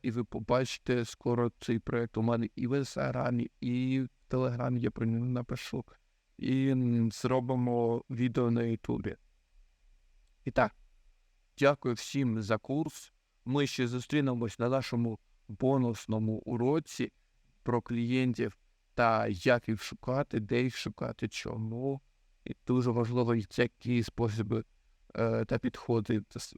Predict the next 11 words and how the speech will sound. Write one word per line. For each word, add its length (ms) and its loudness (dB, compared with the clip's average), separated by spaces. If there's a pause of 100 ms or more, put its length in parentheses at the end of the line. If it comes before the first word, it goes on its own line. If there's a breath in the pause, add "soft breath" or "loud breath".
комунікації 880 2
є 140 0
з 160 -14
ними. 260 -12 (1500)
Я 140 4
думаю, 300 4
що 180 -2
на 120 0
цьому 500 -2
можемо 580 0
закінчувати. 840 -4